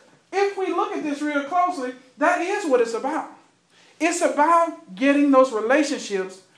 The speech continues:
back on target. And it's, he's not doing it because he's condemning us.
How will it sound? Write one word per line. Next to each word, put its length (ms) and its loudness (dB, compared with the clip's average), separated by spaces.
back 340 -4
on 180 -2
target. 360 -2
And 180 6
it's, 320 0
he's 260 4
not 340 4
doing 280 4
it 140 2
because 380 0
he's 320 0
condemning 640 -2
us. 360 -8